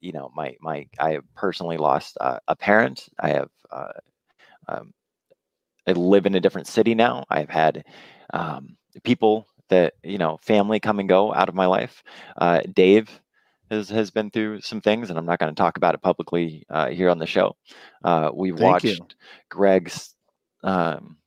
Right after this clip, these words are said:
Speaker 1: uh, daughter grow up, you know, on the show. Uh, but at this point in time, I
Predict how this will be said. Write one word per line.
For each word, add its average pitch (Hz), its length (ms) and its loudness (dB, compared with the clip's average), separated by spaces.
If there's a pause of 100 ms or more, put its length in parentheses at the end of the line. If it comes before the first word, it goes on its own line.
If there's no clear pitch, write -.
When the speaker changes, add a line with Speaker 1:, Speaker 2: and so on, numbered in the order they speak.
(300)
Speaker 1:
uh, 90 180 0
daughter 113 300 4
grow 131 220 0
up, 147 120 -4 (440)
you 117 140 -12
know, 131 180 -4
on 120 160 -10
the 127 60 -6
show. - 280 -4 (380)
Uh, 107 260 4
but 110 160 4
at 104 140 0
this 147 180 4
point 135 320 2
in 104 160 0
time, 98 600 0 (1200)
I 104 480 2